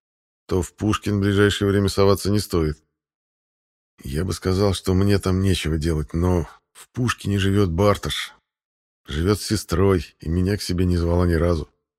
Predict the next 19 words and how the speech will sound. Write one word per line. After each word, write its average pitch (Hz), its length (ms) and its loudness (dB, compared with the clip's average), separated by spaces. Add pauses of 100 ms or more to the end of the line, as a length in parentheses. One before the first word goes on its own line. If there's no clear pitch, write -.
(240)
Оно 101 260 0
и 117 60 2
понятно, 104 560 2 (320)
у 71 100 -6
меня 85 260 0
во 95 120 0
всех 98 240 -2
отношениях 95 580 0
удобней. 90 480 2 (760)
А - 140 -12
так, - 540 0 (560)
нехорошо 87 680 -2
было 87 220 -2
бы 78 120 -4
поехать 80 400 -4
в 76 120 -4
гости 85 320 -2
к 76 100 -4
девушке 101 500 0